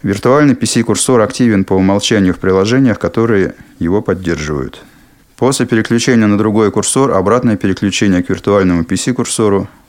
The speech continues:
производится клавишей «плюс» в цифровом блоке, так же, как и к обычному курсору персонального компьютера. Четвёртый, так называемый невидимый курсор,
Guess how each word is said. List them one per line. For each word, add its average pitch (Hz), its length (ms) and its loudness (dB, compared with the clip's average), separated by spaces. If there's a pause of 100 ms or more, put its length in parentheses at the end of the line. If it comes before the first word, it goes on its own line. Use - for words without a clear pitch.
производится 101 640 -2
клавишей 92 520 0
«плюс» 113 360 -2
в - 80 -16
цифровом 92 500 -2
блоке, 82 440 -2
так 107 220 -2
же, 98 80 -4
как 90 260 -4
и 104 160 -2
к - 160 -10
обычному 101 600 0
курсору 101 440 -2
персонального 90 580 0
компьютера. 76 600 -4 (280)
Четвёртый, 120 640 0
так 107 180 -2
называемый 110 560 2
невидимый 104 540 0
курсор, 80 420 -4